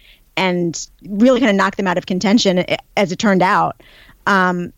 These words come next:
it's hard for me to talk about the show without talking about it in context of criminal justice, since I watched the British series that it's based on.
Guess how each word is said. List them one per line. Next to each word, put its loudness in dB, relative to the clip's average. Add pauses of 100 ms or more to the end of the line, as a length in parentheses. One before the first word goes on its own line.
(140)
it's -8
hard 0
for -8
me 2
to -4
talk -4
about -4
the -4
show 2
without 0
talking -2
about 2
it -2
in -2
context 0
of -2
criminal 4
justice, 0
since 0
I 2
watched -2
the -18
British 0
series 2
that 2
it's -4
based 0
on. 4